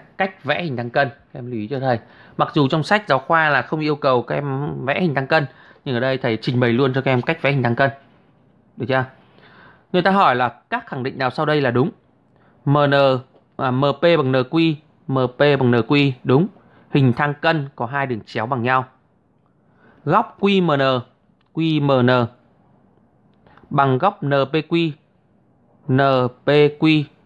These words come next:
sai. Ta chỉ có hai góc kề một đáy bằng nhau chứ không có hai góc đối đỉnh bằng nhau. Như thế này là sai. M N song song P Q.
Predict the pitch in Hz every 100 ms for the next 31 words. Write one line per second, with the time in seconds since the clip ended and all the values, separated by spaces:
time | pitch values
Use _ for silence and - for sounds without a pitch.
0 | _ _ - 135 135 127 _ _ _ _
1 | _ _ _ _ _ _ _ _ - 196
2 | 160 135 139 180 175 214 - 160 147 135
3 | 127 123 120 - 117 160 139 143 147 143
4 | - 170 160 139 120 147 135 165 143 123
5 | 170 120 107 104 131 127 - _ _ -
6 | - 123 110 107 - 135 123 - _ _
7 | _ _ _ _ _ _ _ _ _ _
8 | _ - 147 143 139 135 147 151 147 147
9 | 156 151